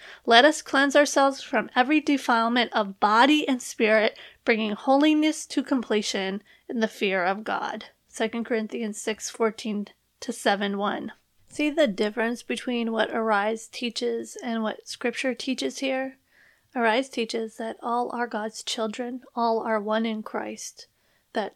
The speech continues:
quote, "not honoring the image of God imprinted on every human" is the exact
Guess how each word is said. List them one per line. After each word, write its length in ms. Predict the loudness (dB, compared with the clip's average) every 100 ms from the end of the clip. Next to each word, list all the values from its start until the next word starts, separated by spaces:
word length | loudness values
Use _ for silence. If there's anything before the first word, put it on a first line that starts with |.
| _
quote, 280 | 2 2 4
"not 200 | 0 2
honoring 400 | 2 2 2 0
the 140 | -2 0
image 380 | 0 0 -2 -4
of 200 | -8 -2
God 320 | 2 2 2
imprinted 500 | -2 -4 -4 -2 -2
on 220 | -2 -2
every 240 | -4 -4
human" 500 | -8 -2 0 2 0
is 360 | 0 -2 -2 -4 -12 -16 -10 0
the 180 | 2
exact 520 | 2 0 0 0 -2